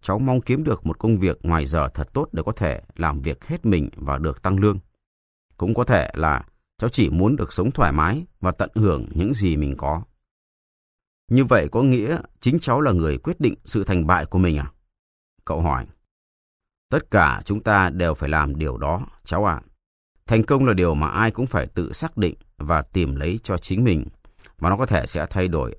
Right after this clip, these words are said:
ở mỗi thời điểm khác nhau của cuộc đời." "Nếu thế thì cháu chưa bao giờ nhận được món quà nào giống thế cả. Cháu cũng chẳng nghe ai nói về món quà như vậy. Cháu bắt đầu nghĩ rằng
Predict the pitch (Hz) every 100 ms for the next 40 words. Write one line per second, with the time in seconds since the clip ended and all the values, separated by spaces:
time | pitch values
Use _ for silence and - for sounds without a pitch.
0 | - 73 50 73 80 - 117 78 73 -
1 | - 117 92 80 76 65 - 71 - 78
2 | 78 71 62 - _ _ _ _ _ _
3 | _ _ _ _ - 120 143 165 113 -
4 | 101 117 160 143 131 113 82 85 - 92
5 | 80 76 90 147 110 78 78 71 71 95
6 | 123 160 104 76 - _ _ _ _ -
7 | _ _ _ - 90 120 127 143 95 76
8 | 90 85 92 82 87 123 - - 80 90
9 | 76 76 107 101 73 80 78 76 - _
10 | _ _ _ _ - - 95 117 139 117
11 | 85 78 104 131 95